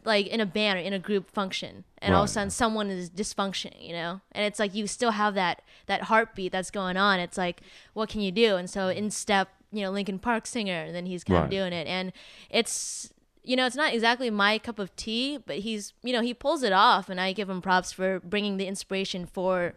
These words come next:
Speaker 1: you know, like, the other band members.
Speaker 2: Sure.
Speaker 1: So it's,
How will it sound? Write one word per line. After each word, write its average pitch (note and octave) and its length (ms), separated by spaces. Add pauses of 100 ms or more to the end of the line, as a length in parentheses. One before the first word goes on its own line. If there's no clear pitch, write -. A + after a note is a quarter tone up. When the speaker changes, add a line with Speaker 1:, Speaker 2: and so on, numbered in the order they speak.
(160)
Speaker 1:
you G#3+ 120
know, F3 260 (120)
like, F#3+ 160
the F#3+ 80
other F#3 180
band E3 300
members. A#3+ 420
Speaker 2:
Sure. D#2 320 (300)
Speaker 1:
So - 240
it's, - 260